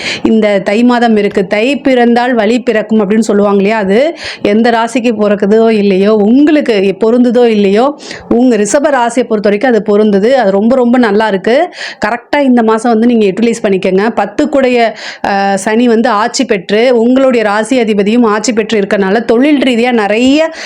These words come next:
மாற்றங்கள் வருது. இந்த மாற்றங்களை கரெக்டா யூஸ் பண்ணிக்கோங்க. ஆனா அலைச்சல்கள் இருக்கும். சனி வந்து உங்களுக்கு பன்னெண்டாம் இடத்தை பார்க்கறாரு. அதாவது பத்துக்குடையவர் பன்னெண்டை பார்க்கறாரு. வெ-, தொழில் ரீதியா வெளிநாடு போறது, வெளி மாநிலங்கள் போறது, அலைச்சல், சரியான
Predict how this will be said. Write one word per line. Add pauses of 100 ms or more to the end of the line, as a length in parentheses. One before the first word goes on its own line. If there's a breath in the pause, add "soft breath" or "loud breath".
(160 loud breath)
மாற்றங்கள்
வருது.
இந்த
மாற்றங்களை
கரெக்டா
யூஸ்
பண்ணிக்கோங்க.
ஆனா
அலைச்சல்கள்
இருக்கும். (220 loud breath)
சனி
வந்து
உங்களுக்கு
பன்னெண்டாம்
இடத்தை
பார்க்கறாரு.
அதாவது
பத்துக்குடையவர்
பன்னெண்டை
பார்க்கறாரு.
வெ-, (300 loud breath)
தொழில்
ரீதியா
வெளிநாடு
போறது,
வெளி
மாநிலங்கள்
போறது,
அலைச்சல், (380 loud breath)
சரியான